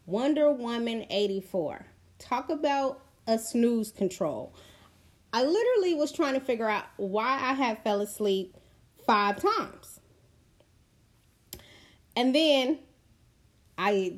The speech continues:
drank some coffee, got the courage enough to figure out, okay, let me try to figure out, watch this. Maybe I was tired when I tried to watch it. Maybe I had other things going on. But honestly, I was just literally trying to watch it the first time, first few times.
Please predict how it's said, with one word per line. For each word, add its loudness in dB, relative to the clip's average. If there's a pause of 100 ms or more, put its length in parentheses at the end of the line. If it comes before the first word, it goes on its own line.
drank 0
some -2
coffee, -2 (200)
got -2
the -2
courage 0
enough -2
to -10
figure -2
out, -2
okay, -2
let 0
me 0
try -2
to -2
figure -2
out, -6
watch -4
this. -10
Maybe -2
I 2
was -4
tired -2
when -2
I -4
tried -6
to -2
watch -6
it. -4 (400)
Maybe 0
I 2
had -2
other -2
things -4
going -2
on. -2 (440)
But 0
honestly, -2
I 0
was 0
just -6
literally -2 (580)
trying 0
to 0
watch 0
it 0
the -2
first 0
time, 0
first 0
few -2
times. 0